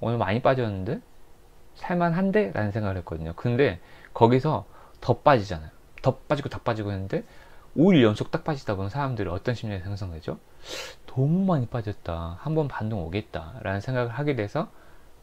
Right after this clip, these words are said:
사게 됩니다. 이게 시-, 이게 대중의 심리라는 거죠. 엄청 중요한 얘기를 제가 지금 말씀드리는 겁니다. 괜히 제가 새벽 세 시에 일어나가지고 지금 네 시에 녹음을 시작해서 지금 네 시 삼십오 분인데 괜히 말씀드리는 게 아닙니다.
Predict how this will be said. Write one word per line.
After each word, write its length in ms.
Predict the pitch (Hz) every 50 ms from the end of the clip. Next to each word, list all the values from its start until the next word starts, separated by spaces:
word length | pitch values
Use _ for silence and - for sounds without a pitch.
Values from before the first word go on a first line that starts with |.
| - - -
사게 360 | - - - - 175 190 151
됩니다. 380 | 107 90 85 87 - - - - - - -
이게 200 | - 113 117 120
시-, 140 | 110 - - - - - - -
이게 380 | - 113 113 117 123 147 139 131
대중의 360 | - - 110 104 113 104 101
심리라는 500 | - - 147 147 135 110 90 80 80 82
거죠. 220 | - - - - - - - - - - - - - - - - - - - -
엄청 340 | - 135 160 175 - 208 139
중요한 380 | - - 127 131 139 147 123 107
얘기를 220 | 98 95 98 92
제가 200 | 92 - - 92
지금 260 | - - 101 92 87 -
말씀드리는 540 | - 92 92 - 113 98 - - 92 82 80
겁니다. 300 | 80 87 101 113 - - - - - - - - - -
괜히 320 | - - 135 147 147 143 131
제가 200 | - 123 113 113
새벽 240 | - 160 143 147
세 140 | - - 170
시에 140 | 165 - 127
일어나가지고 680 | 110 101 95 92 87 85 82 - - 95 95 90 85 - -
지금 260 | - - 104 101 92 - - - - - - - - - - - - -
네 160 | - 110 110
시에 420 | 110 - - 151 143 127 113 95 - - - - -
녹음을 340 | - 107 101 110 110 104 101
시작해서 680 | - - - 110 - - 98 - 98 98 92 85 82 80
지금 240 | - - - 95 90
네 140 | 92 92 90
시 120 | - 120
삼십오 460 | 110 - 165 175 165 147 107 90 90
분인데 580 | 92 110 107 92 85 85 85 - 90 85 80 82 -
괜히 260 | - 127 147 160 151
말씀드리는 580 | 113 92 85 - - 101 98 101 98 95 101
게 60 | 120 127
아닙니다. 420 | 95 85 82 80 82 82 - -